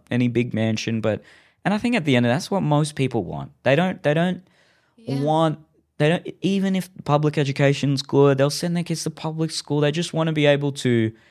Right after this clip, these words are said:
Speaker 1: have enough money to enjoy themselves once a week,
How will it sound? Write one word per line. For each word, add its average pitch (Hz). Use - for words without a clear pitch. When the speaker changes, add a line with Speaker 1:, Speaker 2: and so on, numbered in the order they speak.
Speaker 1:
have 123
enough 160
money 147
to 139
enjoy 135
themselves 143
once 123
a 123
week, 120